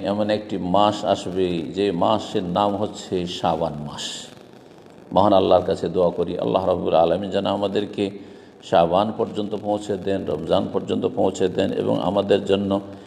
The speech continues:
এই সমস্ত সময়গুলিতে, আগামী সময়গুলিতে আল্লাহ যেন বরকত দান করেন। নবী করিম সাল্লাল্লাহু আলাইহি ওয়াসাল্লামের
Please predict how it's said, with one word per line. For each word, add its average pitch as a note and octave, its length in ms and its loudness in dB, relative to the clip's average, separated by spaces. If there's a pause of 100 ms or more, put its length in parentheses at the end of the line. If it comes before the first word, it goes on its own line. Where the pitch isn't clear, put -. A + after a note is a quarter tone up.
(160)
এই G#2+ 80 -4
সমস্ত A2 460 0
সময়গুলিতে, A#2 920 2
আগামী F#2 340 0
সময়গুলিতে A#2 680 -2
আল্লাহ F#2+ 220 0
যেন F#2+ 180 -2 (240)
বরকত F#2+ 420 2
দান D#2+ 180 -4
করেন। D#2 260 -4 (460)
নবী C#3 260 6
করিম C#3 260 4
সাল্লাল্লাহু A#2 680 2
আলাইহি D3 200 0
ওয়াসাল্লামের A2+ 560 -2